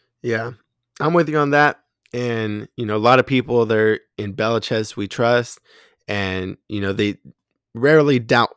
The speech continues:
Bill Belichick. But my only question was, after, you know, Tom Brady departed, what was the plan? Because Cam Newton fell into his lap. You know, they, they didn't go and draft a quarterback. They didn't go and pick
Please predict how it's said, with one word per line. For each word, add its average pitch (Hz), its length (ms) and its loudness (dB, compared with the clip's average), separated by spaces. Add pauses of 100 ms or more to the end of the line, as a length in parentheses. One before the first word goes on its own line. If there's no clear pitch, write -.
(160)
Bill 107 180 -2
Belichick. 101 680 -4
But 127 260 -2 (280)
my 135 200 -2
only 156 180 4
question 123 460 -2
was, 101 340 -2 (800)
after, 120 580 2
you 113 140 -8
know, 101 180 -2 (240)
Tom 117 240 -2
Brady 110 300 0
departed, 104 640 -2 (500)
what 160 320 0
was 117 360 2
the 110 100 -6
plan? 104 480 -6 (160)
Because 107 800 -2 (760)
Cam 190 260 4
Newton 170 260 6
fell 135 300 2
into 127 220 -2
his 104 140 0
lap. 104 320 -2 (380)
You 110 100 -2
know, 104 140 2
they, 123 260 4
they 123 180 2
didn't 143 200 2
go 143 120 6
and 135 120 2
draft 131 280 2
a 127 40 -6
quarterback. 127 680 0 (400)
They 117 160 2
didn't 135 160 0
go 131 140 4
and 120 120 -2
pick 127 260 0